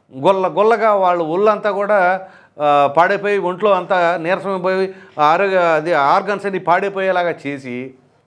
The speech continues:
చివరికి మేము మద్యపాన నిషేధం చేస్తామని చెప్పేసి చెప్పుకొచ్చి ఇవాళ ఈ, ఇది భాగోతం. So, ఇప్పుడు దీనిని బట్టి అర్థం చేసుకోండి, ఇక వైసీపీ ఎంత దారుణాతి దారుణాలు చేసింది ఈ మద్యానికి సంబంధించిన వ్యవహారంలో.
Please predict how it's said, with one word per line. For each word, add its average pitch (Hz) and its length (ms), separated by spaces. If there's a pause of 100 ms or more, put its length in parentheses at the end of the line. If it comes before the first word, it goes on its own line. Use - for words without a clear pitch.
(640)
చివరికి 220 400
మేము 214 240
మద్యపాన 180 420
నిషేధం 185 440
చేస్తామని 165 440
చెప్పేసి 160 320
చెప్పుకొచ్చి 131 640 (500)
ఇవాళ 220 220
ఈ, 196 160
ఇది 190 520 (460)
భాగోతం. 175 460 (1000)
So, 240 260 (400)
ఇప్పుడు 226 640 (140)
దీనిని 233 300
బట్టి 233 240
అర్థం 220 300
చేసుకోండి, 196 400
ఇక 160 300 (460)
వైసీపీ 247 920 (400)
ఎంత 196 320
దారుణాతి 214 600
దారుణాలు 220 480
చేసింది 220 380
ఈ 208 120
మద్యానికి 196 480
సంబంధించిన 196 500
వ్యవహారంలో. 175 600